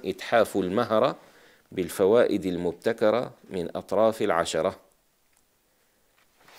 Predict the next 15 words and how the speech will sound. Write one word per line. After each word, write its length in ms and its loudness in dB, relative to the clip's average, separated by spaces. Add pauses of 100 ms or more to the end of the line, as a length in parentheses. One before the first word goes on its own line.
(120)
تضمن 560 2
هذا 380 0
الكتاب 520 -2 (380)
أطراف 440 0
الدارمي 640 0 (340)
وابن 260 -4
الجارود 640 -2
وابن 260 -6
حبان 580 -6 (1000)
و-، 420 -2 (320)
آه، 240 -10
عفوًا، 340 -6
الدارمي 680 -2
وابن 320 -2
خزيمة 560 -4